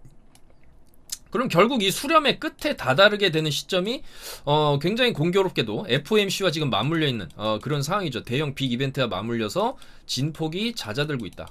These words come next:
그러면 이제 결국 이 수렴의 끝에서는 하방이냐 상방이냐, 하방 갔다 상방 갈 거냐, 상방 갔다 하방 갈 거냐,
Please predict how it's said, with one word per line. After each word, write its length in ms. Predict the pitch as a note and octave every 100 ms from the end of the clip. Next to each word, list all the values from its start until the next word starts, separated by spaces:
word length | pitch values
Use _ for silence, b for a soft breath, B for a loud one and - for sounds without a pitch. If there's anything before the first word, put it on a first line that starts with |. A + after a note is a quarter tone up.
| -
그러면 280 | - A3+ G#3+
이제 120 | D#3
결국 320 | B2 D#3 F#3+
이 40 |
수렴의 380 | C#3+ - B3 A#3+
끝에서는 420 | A3+ - G3 G3
하방이냐 600 | G3 - A3 A#3 G#3+ G#3 G3+
상방이냐, 580 | F#3+ G#3 G#3 E3 G#2+ - b b
하방 260 | - G#3 A3
갔다 260 | G3 F3+ F#3
상방 340 | F3+ F#3 F3+
갈 140 | D#3
거냐, 300 | C#3+ C#3 G3+
상방 360 | A3 - G3+ G3
갔다 220 | F3+ -
하방 300 | D#3 F#3+ F#3+
갈 140 | D3+ A#2+
거냐, 200 | G2